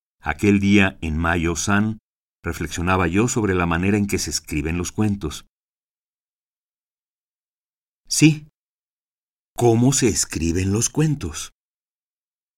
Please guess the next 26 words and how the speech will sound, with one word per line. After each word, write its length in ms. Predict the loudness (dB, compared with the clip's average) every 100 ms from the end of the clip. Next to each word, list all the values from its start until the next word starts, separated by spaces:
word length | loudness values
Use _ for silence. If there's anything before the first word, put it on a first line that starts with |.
| _ _ _ _ _ _ _ _ _ _ _ _ _ _
Aquella 380 | -4 2 4 6
misma 300 | 6 6 4
mañana 500 | 4 4 4 4 2
saqué 380 | 0 -2 2 2
el 80 | 2
expediente 760 | 0 -4 -2 -2 -2 -2 -2
en 80 | -2
que 140 | -2
Sofía 500 | -2 -2 -4 -2 -2
Vasilievna 720 | 0 -2 -4 -4 -2 0 0 0
Gnievich 600 | -2 -2 -2 -4 -4 -6
Tagaki 640 | -6 -2 -2 -2 -4 -6 -8 _ _ _ _
desarrollaba 600 | -2 0 2 2 2 2
su 140 | 0
biografía 560 | -2 0 -2 -2 0 0
desde 200 | 0 -2
el 60 | -4
momento 420 | -4 -4 -4 -4
de 60 |
su 140 | -4 -6
nacimiento, 640 | -4 0 2 0 -2 -10 _ _ _ _ _ _
pues 200 | -10 -6
no 100 | -2
había 220 | 0 0 0
comprendido 520 | -4 -2 -2 0 2
bien 320 | 2 2